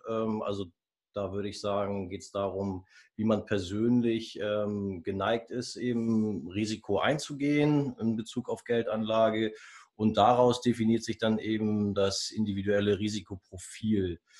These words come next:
aus diesen ganzen Parametern. Und das ist natürlich, äh, von Mensch zu Mensch vollkommen unterschiedlich, weil jeder anders im Leben steht, anders mit Finanzen umgeht, ein anderes Risiko, ähm,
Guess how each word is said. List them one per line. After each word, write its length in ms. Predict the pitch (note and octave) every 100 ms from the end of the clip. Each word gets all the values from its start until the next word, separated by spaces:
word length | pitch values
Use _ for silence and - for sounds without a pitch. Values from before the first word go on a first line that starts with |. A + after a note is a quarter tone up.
| - _
aus 220 | - F#2 -
diesen 320 | G2 G2 F#2+
ganzen 340 | F#2+ F2+ F#2
Parametern. 680 | - F#2+ F#2+ G2+ G2 E2 D#2+
Und 140 | D#2+ E2+
das 120 | -
ist 140 | G#2
natürlich, 500 | G#2+ - A2 G#2+ G#2+
äh, 320 | G#2+ G#2 G2+
von 240 | F#2+ G#2+ G#2
Mensch 260 | G#2 G2+
zu 100 | -
Mensch 260 | G#2+ G#2+ -
vollkommen 640 | - - G#2+ G#2+ G#2+ G#2+ -
unterschiedlich, 840 | C#3 C#3 C3 D3 C3+ C3 B2+ -
weil 160 | G#2
jeder 600 | G2 G#2+ G#2+ G#2 G2+ F#2 _
anders 340 | F#2+ A2 G#2+ G#2+
im 120 | G2+
Leben 260 | A#2 B2+
steht, 320 | B2 B2 B2 G#2+
anders 300 | A2 A2 G#2+
mit 120 | G#2+
Finanzen 460 | G2 G#2 A#2+ B2
umgeht, 500 | A2 A#2 A2 A#2 A2+
ein 140 | G#2+ F#2+
anderes 460 | G#2 G#2 G2 - A2+
Risiko, 600 | A2 A2+ - A2 G#2+ - - - - - _ -
ähm, 580 | G#2+ G#2+ G#2+ G#2 G#2+